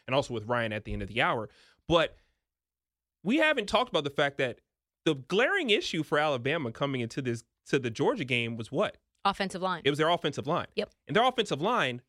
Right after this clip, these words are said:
Speaker 2: It was
Speaker 1: on
Speaker 2: great.
Speaker 1: shorter prep than this against the best defense in college football
Speaker 2: Lit 'em up.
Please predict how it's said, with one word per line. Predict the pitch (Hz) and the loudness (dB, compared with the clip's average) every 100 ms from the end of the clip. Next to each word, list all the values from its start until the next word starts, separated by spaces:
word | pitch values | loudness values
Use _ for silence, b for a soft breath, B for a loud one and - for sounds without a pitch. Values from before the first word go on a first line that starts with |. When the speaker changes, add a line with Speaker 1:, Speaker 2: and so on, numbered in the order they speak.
| _ 208 | _ -4
Speaker 2:
It | 196 | -2
was | 185 220 | 2 6
Speaker 1:
on | 220 | 6
Speaker 2:
great. | 165 | 4
Speaker 1:
shorter | - 233 302 285 | 4 4 6 4
prep | - 254 240 | 4 2 4
than | 196 175 | 2 4
this | 254 285 151 - - | 4 4 2 0 0
against | 180 196 | 2 0
the | 165 | -4
best | 127 190 254 - | 2 4 4 -2
defense | 139 240 - 180 - | -4 -2 -2 -4 -4
in | 165 156 | -6 -2
college | 185 202 160 | 2 2 0
football | - 285 233 147 135 - | -4 -2 2 4 2 0
Speaker 2:
Lit | 196 214 | 0 2
'em | 196 | 0
up. | - | -4